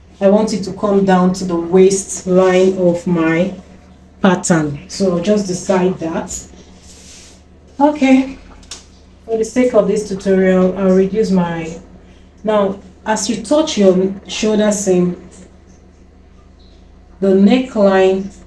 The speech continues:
becomes deeper, wider rather, becomes wider. Take note of that.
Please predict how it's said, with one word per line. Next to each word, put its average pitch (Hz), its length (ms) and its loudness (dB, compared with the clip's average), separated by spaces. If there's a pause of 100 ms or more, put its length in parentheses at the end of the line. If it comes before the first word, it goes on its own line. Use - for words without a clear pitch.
(360)
becomes 190 720 0
deeper, 180 480 -4 (440)
wider 185 500 2
rather, 170 360 -6 (640)
becomes 196 460 -4
wider. 175 400 0
Take 190 320 -2
note 170 220 -4
of 165 180 -4
that. 160 340 -8